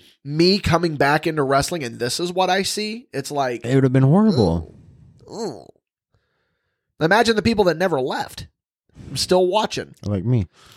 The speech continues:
Speaker 1: But
Speaker 2: Traumatized. <laughs>
Speaker 1: how, and I know what killed it was Buff Bagwell versus Booker T in Madison Square Garden.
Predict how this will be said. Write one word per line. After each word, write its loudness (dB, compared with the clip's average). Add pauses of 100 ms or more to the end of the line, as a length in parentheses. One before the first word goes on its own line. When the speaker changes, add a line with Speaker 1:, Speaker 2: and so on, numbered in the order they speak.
(340)
Speaker 1:
But 4
Speaker 2:
Traumatized. -4
<laughs> -
Speaker 1:
how, 2 (680)
and 2
I 0
know 2
what 0
killed 0
it -12 (760)
was 0
Buff 2
Bagwell 2
versus -6
Booker -4
T 0
in -6
Madison -6
Square -4
Garden. -8